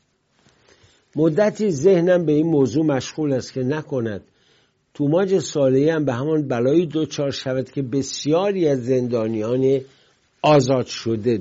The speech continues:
دچار شدند. منظورم همون مرگ‌های مشکوکی است که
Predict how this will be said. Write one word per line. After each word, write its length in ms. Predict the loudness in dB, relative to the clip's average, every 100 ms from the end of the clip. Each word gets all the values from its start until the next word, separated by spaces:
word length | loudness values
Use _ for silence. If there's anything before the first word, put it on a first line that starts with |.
| -4
دچار 420 | -8 -8 -14 -20
شدند. 300 | -20 -20 _ _ _ _ _ _ _ _ 0
منظورم 540 | 4 4 4 4 2
همون 220 | 2 2
مرگ‌های 520 | 2 2 0 0 2 4
مشکوکی 680 | 2 -2 -8 -10 -10 -6 -8
است 200 | -6 -4
که 200 | -4